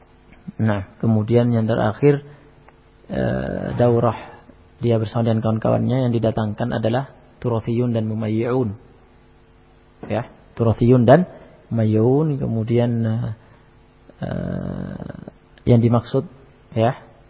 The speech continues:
adalah Abdul Hadi Al-Umairi karena dia,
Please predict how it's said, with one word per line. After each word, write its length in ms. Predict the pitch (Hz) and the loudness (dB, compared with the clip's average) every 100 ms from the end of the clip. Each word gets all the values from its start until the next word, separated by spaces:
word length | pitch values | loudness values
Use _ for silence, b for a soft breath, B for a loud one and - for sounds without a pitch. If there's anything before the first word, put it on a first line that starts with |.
| - - - - - | -20 -20 -20 -20 -16
adalah 560 | - 117 113 117 113 - - | -4 0 2 2 0 -8 -8
Abdul 280 | 113 117 104 | -6 -2 0
Hadi 280 | 123 120 | 2 2
Al-Umairi 640 | 123 117 123 113 117 160 - - - - - _ _ _ - | 2 2 2 2 0 -2 -6 -14 -20 -20 -20 _ _ _ -6
karena 200 | 113 110 | -2 0
dia, 320 | 110 113 117 | 0 0 -2